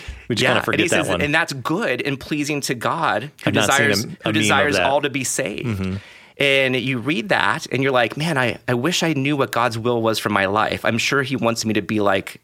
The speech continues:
Speaker 2: a, a superhero or a rock star or, like,
Speaker 1: Mm-hmm.
Speaker 2: do these amazing things."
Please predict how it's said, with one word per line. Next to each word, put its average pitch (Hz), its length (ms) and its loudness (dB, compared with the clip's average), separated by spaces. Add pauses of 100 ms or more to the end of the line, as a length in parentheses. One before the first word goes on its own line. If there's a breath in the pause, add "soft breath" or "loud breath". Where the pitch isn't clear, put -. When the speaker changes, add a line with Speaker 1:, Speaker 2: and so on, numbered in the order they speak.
Speaker 2:
a, 92 300 2
a 95 60 -4
superhero 98 760 2
or 95 100 2
a 92 60 0
rock 101 280 2
star 92 440 0
or, 92 100 4
like, 92 160 2
Speaker 1:
Mm-hmm. 92 60 0
Speaker 2:
do 117 100 0
these 110 160 0
amazing 104 560 0
things." 98 640 -2